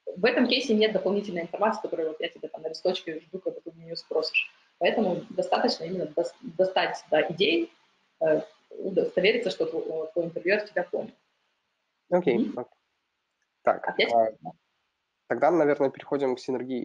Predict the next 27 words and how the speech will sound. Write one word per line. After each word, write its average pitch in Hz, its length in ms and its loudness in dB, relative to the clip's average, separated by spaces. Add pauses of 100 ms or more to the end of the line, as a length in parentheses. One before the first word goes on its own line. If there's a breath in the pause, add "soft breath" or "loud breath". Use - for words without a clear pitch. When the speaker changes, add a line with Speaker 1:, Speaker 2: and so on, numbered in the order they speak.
Speaker 2:
и 120 40 -2
издержек. 165 420 -4 (760)
Speaker 1:
Понятно. 233 300 -2 (280)
Мгм. 180 480 -6
Speaker 2:
Вот. 98 120 -6 (180)
М, 127 260 -2
э, - 420 -2
тут, 165 200 -4
м, - 800 -4
я, 120 260 2
я 131 140 4
предлагаю 127 440 2
действовать 120 380 0
так. - 220 -2 (300 loud breath)
А, 113 260 2
в - 200 -6
первую 127 240 0
очередь 127 280 -4
я 113 100 2
выделю 120 540 0 (120)
бакеты, 120 540 0
основные 113 680 -2
издержек, 113 460 -4
которые 107 400 -4
есть 104 180 -4
у - 40 -6
банка. 160 400 0